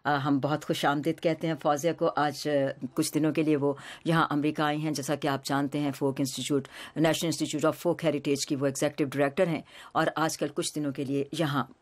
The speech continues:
آئیں تو ہم نے ان سے درخواست کی کہ ہمارے ساتھ پروگرام میں شامل ضرور ہوں۔ کلچر کے بارے میں ایک پروگرام ہم پیش کریں گے۔ آپ، آ، پیر کے روز ہماری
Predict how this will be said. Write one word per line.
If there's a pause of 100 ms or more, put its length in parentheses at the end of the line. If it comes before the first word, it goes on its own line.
(100)
آئیں
تو
ہم
نے
ان
سے
درخواست
کی
کہ
ہمارے
ساتھ
پروگرام
میں
شامل
ضرور
ہوں۔ (380)
کلچر
کے
بارے
میں
ایک
پروگرام
ہم
پیش
کریں
گے۔ (320)
آپ،
آ،
پیر
کے
روز
ہماری